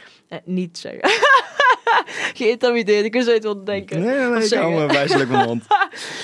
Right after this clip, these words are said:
Speaker 1: Maar, en, ehm, op een gegeven moment komen er twee jongens van achttien aan fietsen en die zeggen: "Wat de fuck gebeurt hier?", weet je wel. En die, die stuurden die jongens weg en die zeiden van: "Als jullie nu niet weggaan tegen een meid, eh, dan hoek ik je echt neer."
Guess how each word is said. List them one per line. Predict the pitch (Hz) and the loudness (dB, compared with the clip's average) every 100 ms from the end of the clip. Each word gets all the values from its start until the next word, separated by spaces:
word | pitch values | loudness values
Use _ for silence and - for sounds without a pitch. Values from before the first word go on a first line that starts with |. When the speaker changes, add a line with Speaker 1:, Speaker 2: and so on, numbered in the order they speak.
| - | -8
Speaker 1:
Maar, | 262 320 359 330 - | 0 2 4 2 -2
en, | - 339 349 - | 0 2 0 -2
ehm, | 285 320 311 | 0 0 0
op | |
een | 269 | -4
gegeven | 240 | -4
moment | 302 285 | -4 -4
komen | 285 277 | -4 -4
er | 254 | -4
twee | - 277 247 | 0 0 2
jongens | 240 262 226 | 2 0 -2
van | - | -2
achttien | 214 - 214 | -4 -4 -6
aan | 196 196 | -4 -4
fietsen | 208 - | -6 -6
en | 196 | -4
die | 190 | -2
zeggen: | 196 190 | -2 -4
"Wat | |
de | - 190 | -6 -8
fuck | 190 | -8
gebeurt | 185 180 180 | -6 -6 -4
hier?", | 202 | -4
weet | - - | -4 -8
je | - | -8
wel. | 185 269 - - - _ _ | -6 -8 -12 -20 -20 _ _
En | - 240 | -4 0
die, | 262 214 | -2 -2
die | 254 | -4
stuurden | - 285 247 | -2 -2 -2
die | 226 | -2
jongens | 220 202 | -2 0
weg | 202 233 175 | 0 0 0
en | |
die | 170 | -4
zeiden | 170 175 180 | -4 -4 -6
van: | 175 165 | -8 -6
"Als | - 185 | -8 -6
jullie | 202 196 | -6 -4
nu | 214 | -2
niet | 208 196 | -2 -2
weggaan | 196 208 - 165 208 | -2 -4 -6 -6 -6
tegen | 214 180 180 | -6 -4 -4
een | 175 | -4
meid, | 170 175 220 - | -4 -4 -6 -6
eh, | 175 175 170 | -6 -6 -6
dan | 175 190 | -6 -2
hoek | 214 220 | -2 -2
ik | - | -2
je | 220 | 0
echt | 247 208 | 0 -2
neer." | 180 156 | -4 -6